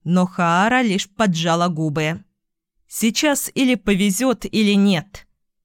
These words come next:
Сделать ставку на воинскую честь. Разумно ли это?» Ридесар едва заметно улыбнулся, затем протянул руку. Ублюдок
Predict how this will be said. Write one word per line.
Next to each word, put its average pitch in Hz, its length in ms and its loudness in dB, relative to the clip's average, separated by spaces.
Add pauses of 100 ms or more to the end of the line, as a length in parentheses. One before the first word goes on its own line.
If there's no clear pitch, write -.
(360)
Сделать 196 520 -2
ставку - 500 -2
на 180 180 2
воинскую 185 680 -2
честь. - 680 -8 (520)
Разумно 185 540 0
ли 175 120 2
это?» 180 480 -2 (1500)
Ридесар 220 580 2
едва 285 420 0
заметно 254 540 -2
улыбнулся, 208 1080 -2 (460)
затем 190 520 -2
протянул 202 580 0
руку. 165 540 -6 (800)
Ублюдок 190 680 2